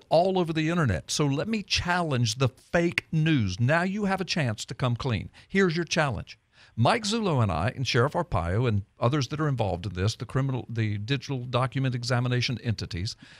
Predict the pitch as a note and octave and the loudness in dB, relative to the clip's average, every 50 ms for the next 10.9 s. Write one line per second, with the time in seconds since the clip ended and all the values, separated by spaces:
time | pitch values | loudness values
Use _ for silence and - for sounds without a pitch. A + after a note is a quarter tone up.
0 | - _ _ A#2+ A#2 C3 C#3+ F#3+ A#3 C4+ C#4 B3+ A3 - - - D#3+ A2 D#2+ G2 | -20 _ _ 4 4 6 6 6 6 6 4 2 2 0 2 2 2 2 2 0
1 | G#2+ - - - - _ _ _ D#3 D#3+ D3+ - - - F3+ F3+ F3 F3 E3+ D#3+ | -2 -2 -4 -6 -10 _ _ _ 4 6 6 4 0 2 2 4 4 4 2 2
2 | D#3 D3+ C#3+ C3 - _ _ _ _ _ _ _ _ _ - - E3+ D#3+ C#3+ A#2+ | 2 0 0 -2 -4 _ _ _ _ _ _ _ _ _ -2 0 2 2 2 0
3 | - - _ _ _ _ _ _ _ _ _ _ _ _ _ - C3+ A#2+ G#2+ G2 | 0 -4 _ _ _ _ _ _ _ _ _ _ _ _ _ 0 2 2 2 0
4 | G2+ - - - _ _ - _ _ - E3+ D3 C3+ B2 A2+ - - _ _ _ | -2 -6 -10 -20 _ _ -20 _ _ 0 2 2 2 2 -2 -6 -10 _ _ _
5 | _ _ _ - - - F#3 D3+ C3 - - - G#3 A3+ B3 A#3 E3+ A#2+ G#2+ A2 | _ _ _ -20 -4 0 2 2 2 2 -2 0 2 4 4 4 4 4 2 2
6 | B2 D3+ E3 - _ _ _ _ _ _ _ - - - G#3 G3+ E3 C3+ C#3 D3 | 0 -2 -4 -6 _ _ _ _ _ _ _ -2 2 2 4 4 4 2 2 2
7 | E3 - - A3 A3 G3+ A#3 C4+ C#4 C4+ A#3 - - - - - - _ _ _ | 2 0 0 0 0 2 0 0 -2 -2 -2 -2 -4 -4 -8 -14 -20 _ _ _
8 | _ - G#3 A#3+ G#3 G#3 - G3 F#3 F3 F3 F#3 G#3 A#3+ B3+ C#4+ B3 C4 G#3 B3+ | _ 2 4 4 4 2 0 0 0 0 2 2 4 2 2 2 2 0 2 2
9 | G#3+ G#3 G#3+ G#3 F#3+ G#3 F3+ G#3 F#3+ D3 - - - - - G3 A3 G#3+ A3+ A3+ | 2 2 2 0 -2 -2 -2 -2 0 0 -2 -4 -6 -4 0 2 2 2 2 -2
10 | G#3+ - A3+ G#3+ E3+ G3+ G3+ - G#3 G3+ E3 F3+ F3+ F#3 F#3 F#3+ F#3 | -2 -2 -4 -2 0 0 2 2 0 0 0 0 0 0 0 -2 -4